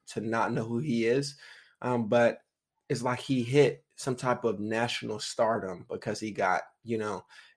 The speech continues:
every boy's childhood crush at some point. You know, he marries Meagan Good, the movie star, the seductive lady. And he took a lot of flack for it. You know, a lot of people criticized him. A lot of people, "What kind of pastor marries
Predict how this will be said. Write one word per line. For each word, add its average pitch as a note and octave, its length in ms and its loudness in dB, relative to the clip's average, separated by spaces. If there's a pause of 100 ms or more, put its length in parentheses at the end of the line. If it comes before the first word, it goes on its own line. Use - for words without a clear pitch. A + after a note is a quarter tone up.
(440)
every B2 260 6
boy's A2 380 4
childhood A2+ 460 0
crush - 320 0
at F#2+ 140 -6
some G2 200 -2
point. G2 300 -8
You G#2 80 -4
know, G#2 100 -4
he F#2 120 -8
marries C3 460 2
Meagan B2 360 0
Good, A2+ 240 0
the A#2 60 -6
movie C3+ 340 0
star, A#2+ 540 2 (220)
the A2 80 -10
seductive A#2 640 0
lady. A#2+ 460 4 (920)
And A#2 180 0
he D3 320 2
took C3+ 220 0
a F2+ 60 -2
lot G#2+ 400 4
of A2+ 80 -2
flack - 400 2
for E2 260 -2
it. - 120 -12
You G2 100 -4
know, F#2 160 -4
a - 20 -4
lot G#2+ 240 2
of A#2 80 -4
people - 220 -6
criticized A#2+ 600 4
him. G#2+ 100 -4
A G2+ 40 -2
lot G#2 220 0
of - 40 -12
people, A2 460 0 (540)
"What B2+ 120 4
kind F#3 160 2
of F3+ 80 -2
pastor F3 280 2
marries D#3 560 0